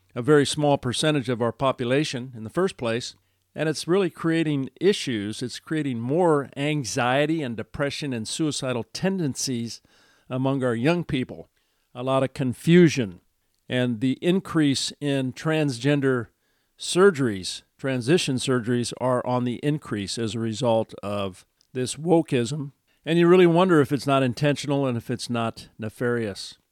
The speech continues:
So let's keep an eye on it. All you patriots out there, let's not, uh, let the woke crowd run over us. It's time we speak up.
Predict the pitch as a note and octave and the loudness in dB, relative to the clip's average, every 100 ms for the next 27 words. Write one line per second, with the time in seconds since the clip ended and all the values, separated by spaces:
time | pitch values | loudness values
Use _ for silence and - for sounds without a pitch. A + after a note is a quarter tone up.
0 | _ - E3+ E3+ F#3+ - A3 F#3 F3 F3+ | _ 0 6 6 6 2 2 6 6 6
1 | F3 G3 G3+ - - - _ - C3 D3 | 6 2 -2 -10 -14 -20 _ -4 0 2
2 | D3 - E3 D#3 - D3 - D#3 C#3+ - | 2 0 -4 -4 -2 -2 -2 -2 -2 -2
3 | D#3 D3+ C3+ - C#3 B2 A#2+ - A#2 G2+ | -2 -2 -4 -4 -4 -4 -6 -8 -6 -6
4 | F#2+ A#2+ - - G#2 F#2+ F2+ G#2+ B2 B2 | -6 -6 -8 -10 -8 -8 -6 0 0 0
5 | - C3+ A#2+ A#2 G#2+ A#2 B2 B2 A#2+ A#2 | -8 -4 -2 -2 -2 -2 0 -2 -2 -2
6 | A#2 A2 - _ _ _ _ _ _ - | -2 -2 -10 _ _ _ _ _ _ -10
7 | D#3 D3+ C3 A#2 - C3 - B2 B2 G#2+ | -6 -4 -2 -4 -4 -6 -2 -2 -2 -4